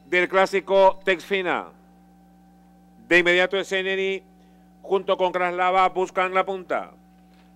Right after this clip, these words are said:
Va sumándose al grupo Galeana. Quedó Galeana con ligera ventaja. Esceneri que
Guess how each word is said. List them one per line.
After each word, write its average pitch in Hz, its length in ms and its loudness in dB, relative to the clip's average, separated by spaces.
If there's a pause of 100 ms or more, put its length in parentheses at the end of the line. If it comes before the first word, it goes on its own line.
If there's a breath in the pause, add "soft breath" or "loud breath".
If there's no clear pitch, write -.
(140)
Va 143 80 -4
sumándose 180 480 -4
al 175 100 0
grupo 185 340 -2
Galeana. 180 560 0
Quedó 170 320 -2
Galeana 180 460 0
con 185 120 -6
ligera 185 280 -2
ventaja. 185 640 0 (300 loud breath)
Esceneri 185 440 -4
que 180 240 -2